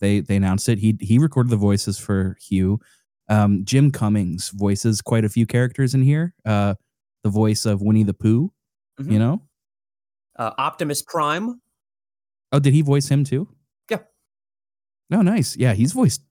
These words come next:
Speaker 1: tons of stuff. <laughs>
Speaker 2: Yeah, just, like, I, I'm always, I shouldn't be surprised at this point, but whenever I find a voice actor and I look them up, I'm like,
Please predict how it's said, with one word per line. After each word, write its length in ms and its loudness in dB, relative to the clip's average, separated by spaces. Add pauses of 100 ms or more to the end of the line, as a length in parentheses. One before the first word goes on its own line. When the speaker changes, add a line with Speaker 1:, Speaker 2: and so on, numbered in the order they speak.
(140)
Speaker 1:
tons 320 0
of 60 -8
stuff. 440 -6 (140)
<laughs> 80 -2 (280)
Speaker 2:
Yeah, 260 -8
just, 200 -12
like, 380 -6
I, 180 -4
I'm 100 -4
always, 440 -6 (280)
I 100 -4
shouldn't 200 -2
be 80 -4
surprised 340 -6
at 60 -12
this 140 -8
point, 240 -6
but 80 -12
whenever 280 -6
I 60 0
find 240 -6
a 60 -8
voice 240 -6
actor 420 -4
and 580 -14
I 20 -2
look 140 -4
them 100 -10
up, 180 -6
I'm 20 -8
like, 140 -6